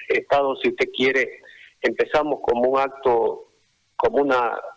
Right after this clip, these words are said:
obligación que tenemos como universidad de querer aportar, porque el hecho de haber hecho una cuarentena no significaba, pues, nomás decir que la gente no salga y dejarla desamparada ante su soledad también en los hogares.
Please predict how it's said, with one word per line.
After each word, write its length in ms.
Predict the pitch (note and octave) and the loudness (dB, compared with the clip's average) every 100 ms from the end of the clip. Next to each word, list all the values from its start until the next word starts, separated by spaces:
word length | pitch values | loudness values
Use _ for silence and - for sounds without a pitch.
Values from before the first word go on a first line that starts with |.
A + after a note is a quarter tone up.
| - | -6
obligación 760 | - A#2+ A#2+ A#2 A2+ D#3+ D3+ B2 | 0 0 2 0 0 0 0 0
que 100 | A2+ | -2
tenemos 420 | A#2 A#2 B2+ A#2+ | 0 0 0 0
como 200 | - G#2+ | -2 0
universidad 680 | G#2+ G#2 G2+ - G#2+ B2 B2 | 2 2 0 0 2 2 2
de 100 | G#2+ | 0
querer 280 | - A2 A2+ | 0 2 2
aportar, 600 | G#2 G#2 - B2 B2 A#2+ _ _ _ _ | 0 -2 0 0 0 -4 _ _ _ _
porque 260 | A#2+ A#2 B2 | -2 2 0
el 100 | D3 | 0
hecho 180 | - | 0
de 80 | C3+ | 2
haber 200 | A#2+ C#3 | 2 2
hecho 180 | C3 C3+ | 0 0
una 140 | C3 | 0
cuarentena 840 | B2 - A#2 A2+ G#2+ C3+ A#2+ B2+ - | 0 2 2 2 0 0 2 0 0
no 100 | C3 | 0
significaba, 800 | C3 C3+ A#2+ A2+ G#2+ B2 B2+ A#2 | 0 0 -2 -4 -2 2 2 0
pues, 140 | - A#2 | -4 -2
nomás 320 | A2 A2+ A#2+ | 0 0 0
decir 340 | A2 - B2+ | 0 0 -2
que 100 | - | 0
la 120 | A2 G#2 | -2 0
gente 280 | B2 A2+ A2+ | 0 0 0
no 120 | A#2 | 0
salga 460 | B2 A#2 A2+ A#2+ - | 0 0 0 -2 0
y 100 | G#2+ | -2
dejarla 440 | G2+ A2 A#2 A2+ | -2 0 2 2
desamparada 760 | G#2 G#2 G2+ G#2+ G#2+ A#2 A#2+ A2+ | 2 0 0 0 2 4 2 2
ante 320 | G#2 G2 G#2 | -4 -4 -4
su 180 | - G2+ | -2 -4
soledad 420 | - F#2+ G2+ B2 - | 0 0 2 0 0
también 380 | G#2 G2+ A2+ A2 | -4 -2 -2 -2
en 60 | |
los 100 | G2+ | -2
hogares. 460 | F#2 G#2+ B2+ A2 | -2 0 0 -2